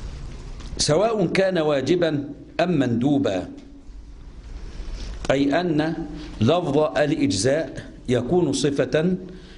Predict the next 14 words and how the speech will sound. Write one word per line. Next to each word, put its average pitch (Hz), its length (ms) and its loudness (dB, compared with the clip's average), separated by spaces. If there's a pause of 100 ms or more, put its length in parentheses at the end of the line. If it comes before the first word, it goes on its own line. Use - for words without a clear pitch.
(180)
للواجب 156 920 2 (120)
ويكون 143 600 2
كذلك 151 540 0
صفة 170 520 0
للمندوب، 139 880 0 (1300)
وهو 196 720 2 (1500)
وصف 190 400 2
للعبادة، 151 1000 2 (240)
فالعبادة 180 880 2 (100)
تتصف 147 640 -2
بالإجزاء 156 1800 0 (960)
والعقد 156 540 2
لا 170 320 4
يتصف 156 640 0